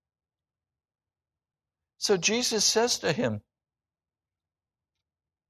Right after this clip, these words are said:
I entered your house "You did not give water for my feet, but she wet my feet with her tears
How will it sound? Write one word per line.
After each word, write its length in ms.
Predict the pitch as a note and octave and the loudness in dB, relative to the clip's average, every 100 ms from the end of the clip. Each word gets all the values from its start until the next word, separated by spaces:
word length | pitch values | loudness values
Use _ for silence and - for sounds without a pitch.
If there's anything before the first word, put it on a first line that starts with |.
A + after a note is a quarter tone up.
| _ _ _ _ _ _ _ _ _ _ _ _ _ _ _ _ _ - | _ _ _ _ _ _ _ _ _ _ _ _ _ _ _ _ _ -4
I 120 | A#2 | 0
entered 360 | A#2 A#2+ C#3+ A2 | 4 4 4 2
your 200 | G#2 F#2 | 2 2
house 580 | F#2+ A#2 F2+ - - - _ _ _ _ _ _ _ _ _ _ _ _ _ _ _ _ _ _ | 4 2 2 -6 -12 -16 _ _ _ _ _ _ _ _ _ _ _ _ _ _ _ _ _ _
"You 160 | A2 C3 | -4 0
did 220 | A2+ G#2+ | 0 0
not 420 | A2 A#2+ B2+ - _ _ _ _ _ _ _ _ - | 2 4 4 -2 _ _ _ _ _ _ _ _ -8
give 200 | - G#2+ | -2 -2
water 460 | D2 F#2+ G#2+ A#2 G2 | 0 2 4 2 0
for 180 | - G#2 | -2 -2
my 200 | F#2+ F#2 | -2 -4
feet, 380 | - B2+ B2+ - _ _ _ _ _ _ _ _ _ _ _ - | -4 -6 -6 -12 _ _ _ _ _ _ _ _ _ _ _ -6
but 180 | G#2+ | -2
she 260 | - - D#3 | 2 2 2
wet 360 | A2+ B2 C3+ A#2 | 2 4 4 2
my 340 | A2 G#2 F#2 - | 2 2 -2 -8
feet 320 | D3 C#3+ C3+ | -4 -4 -4
with 180 | A2+ - | -10 -8
her 120 | F#2+ | -8
tears 600 | - E3 D3+ A#2+ - - | -4 -2 -2 -4 -12 -18